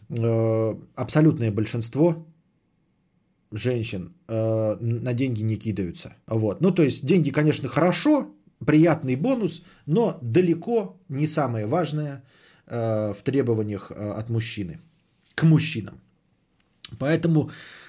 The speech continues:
для того, чтобы, там, я не знаю, завести какие-то шашни, тебе потребуется минимальное вложение денег. Там, сводить в кино, мороженкой покормить,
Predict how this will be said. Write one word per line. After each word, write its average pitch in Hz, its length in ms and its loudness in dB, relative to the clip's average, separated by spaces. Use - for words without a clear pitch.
для 127 180 2
того, 190 240 4
чтобы, 165 460 4
там, 147 180 0
я 151 100 0
не 151 120 0
знаю, 147 260 2
завести 143 360 0
какие-то 165 360 -4
шашни, 160 420 -2
тебе 156 240 0
потребуется 160 560 0
минимальное 147 680 2
вложение 98 520 -6
денег. 87 380 -10
Там, 95 180 -8
сводить 123 340 -4
в - 60 -18
кино, 180 360 -2
мороженкой 117 560 0
покормить, 135 600 -2